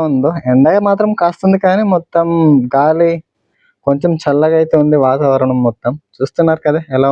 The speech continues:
ఉందో. విలేజెస్ లో తొమ్మిది లేదా పది గంటల లోపే భోజనాలు మొత్తం చేసి అయితే అడవులకి అయితే వెళ్ళిపోతారు. ఈ టైం పూట ఏంటంటే మొత్తం కాపీ పళ్ళు తీయడం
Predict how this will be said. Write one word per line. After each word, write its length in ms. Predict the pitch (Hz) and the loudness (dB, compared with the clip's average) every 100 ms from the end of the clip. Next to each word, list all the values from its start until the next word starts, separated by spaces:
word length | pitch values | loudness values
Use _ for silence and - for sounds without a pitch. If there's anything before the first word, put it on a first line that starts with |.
| 135 | 0
ఉందో. 200 | 123 135 - _ _ _ _ - | -2 -4 -8 _ _ _ _ -2
విలేజెస్ 340 | 180 240 233 | 0 2 0
లో 40 | 247 240 | 0 0
తొమ్మిది 260 | 220 226 214 | 0 2 4
లేదా 160 | 208 220 | 2 2
పది 140 | 190 196 | 0 0
గంటల 220 | 196 196 190 | 0 0 2
లోపే 220 | 185 185 196 | 2 0 0
భోజనాలు 400 | 170 185 196 196 185 | 0 0 0 0 0
మొత్తం 200 | 180 190 175 | 0 -2 0
చేసి 180 | 175 175 165 | 0 2 0
అయితే 220 | 156 220 202 | 0 0 2
అడవులకి 320 | 143 160 196 202 | 2 0 0 0
అయితే 100 | 190 | 0
వెళ్ళిపోతారు. 520 | 185 180 170 156 147 277 _ _ _ _ 147 | -2 -2 0 0 -2 -6 _ _ _ _ 0
ఈ 40 | 180 | 2
టైం 160 | 220 220 | 0 0
పూట 140 | 220 208 | 0 2
ఏంటంటే 380 | 202 196 190 180 226 | 2 0 -2 -2 0
మొత్తం 260 | 196 - 190 175 160 | 0 -2 -2 -2 -2
కాపీ 200 | 160 196 | -2 -2
పళ్ళు 160 | 196 190 180 | 0 0 0
తీయడం 260 | 180 180 | 0 0